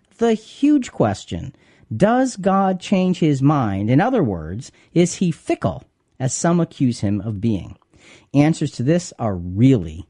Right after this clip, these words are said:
fascinating. How about this? The Sabbath, we all know, is Saturday according to the Jewish law and was commanded by God to always be kept. So then, why do Christians worship on Sunday?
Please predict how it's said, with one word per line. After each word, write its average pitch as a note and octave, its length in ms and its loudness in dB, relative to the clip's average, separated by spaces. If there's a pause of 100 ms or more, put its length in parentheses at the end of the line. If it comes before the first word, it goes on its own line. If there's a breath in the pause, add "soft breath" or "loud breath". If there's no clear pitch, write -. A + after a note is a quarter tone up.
(120)
fascinating. F#2+ 720 -8 (760 soft breath)
How G2+ 100 -4
about G2 220 0
this? - 260 -2
The A#2 80 -4
Sabbath, G3 640 0
we G#2+ 160 -4
all G#2+ 140 0
know, G2 200 -2
is C#3 80 -4
Saturday D#3+ 540 -2
according B2+ 400 -2
to - 100 -10
the C#3 80 -2
Jewish A#2+ 380 -4
law F2+ 300 -6 (360 loud breath)
and D#3+ 180 2
was F#3+ 120 -2
commanded G#3 420 0
by G#3 140 0
God C3 320 0
to - 240 -4
always C#3 520 4
be C3+ 140 0
kept. - 540 -6 (480 soft breath)
So B3+ 220 0
then, B3 280 2
why G#3+ 420 0
do A3 120 2
Christians A3+ 680 0
worship B2 480 0
on G#3 240 0
Sunday? A#3 680 0